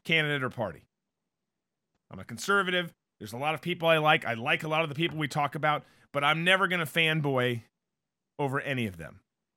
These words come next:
That's just, that's just how I play the game.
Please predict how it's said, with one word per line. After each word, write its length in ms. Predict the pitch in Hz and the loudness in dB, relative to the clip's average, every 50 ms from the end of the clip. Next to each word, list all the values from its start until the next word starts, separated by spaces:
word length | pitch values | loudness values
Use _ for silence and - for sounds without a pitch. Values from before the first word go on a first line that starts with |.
| _ _ _ _ _ _ _ _ _ _ _ _ _ _ _ _ _ _ _ _ _ - | _ _ _ _ _ _ _ _ _ _ _ _ _ _ _ _ _ _ _ _ _ -6
That's 180 | 147 135 - | -6 -6 -6
just, 240 | - 165 139 - - _ - | -6 -8 -10 -10 -14 _ -8
that's 200 | 156 147 131 - | -8 -6 -6 -6
just 180 | 165 156 - | -10 -10 -6
how 180 | 165 156 151 147 | -4 -4 -2 -2
I 100 | 143 139 | -2 -4
play 520 | 123 127 143 139 131 123 123 120 110 - _ _ _ _ _ _ _ _ _ _ _ _ _ _ _ _ _ _ _ - | -4 -4 -4 -4 -2 -2 -2 -4 -6 -8 _ _ _ _ _ _ _ _ _ _ _ _ _ _ _ _ _ _ _ -6
the 80 | 123 120 | -4 -2
game. 400 | 127 131 117 95 76 64 98 | 0 0 -2 -2 -4 -8 -14